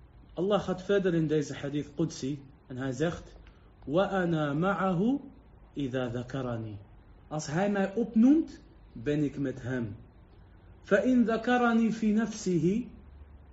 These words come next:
ذكرته في نفسي." Als hij mij opnoemt in zichzelf, dan noem ik hem op in mijzelf. Kijk, subhanallah, als jij Allah opnoemt nu,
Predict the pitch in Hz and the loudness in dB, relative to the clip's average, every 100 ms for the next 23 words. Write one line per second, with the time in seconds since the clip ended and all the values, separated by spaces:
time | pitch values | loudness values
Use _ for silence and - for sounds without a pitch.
0 | - 120 120 143 160 165 202 180 220 - | -10 -8 -4 -2 -2 -2 -2 -2 -4 -2
1 | 220 220 226 - - 101 - - - - | 0 2 0 -4 -8 -8 -10 -18 -20 -20
2 | - - - 165 170 156 170 220 180 120 | -20 -20 -8 -4 -4 -2 -2 0 0 -2
3 | - - - - - 151 190 180 175 220 | -6 -18 -20 -20 -8 -2 0 0 0 -2
4 | - 202 190 - - 151 127 131 - 175 | 0 2 2 0 -4 -4 -4 -8 -4 0
5 | 233 320 - - - - - - 123 165 | 0 -2 -4 -18 -20 -20 -20 -14 -2 2
6 | 165 156 180 196 - - 226 - 120 101 | 2 4 4 4 2 -2 -2 -2 -6 -2
7 | 165 226 208 226 294 - - 151 143 135 | 2 2 2 2 0 0 -4 -2 -2 -2
8 | 147 131 113 127 113 104 - - - - | -2 -2 0 -2 -2 -6 -14 -20 -18 -18
9 | - - - - - - 160 156 - 123 | -18 -18 -18 -18 -20 -10 -4 -4 -4 -10
10 | 135 127 120 120 117 139 170 180 185 165 | -8 -6 -4 -6 -6 -6 -4 -2 0 0
11 | 180 185 180 175 185 240 | 0 0 0 2 2 0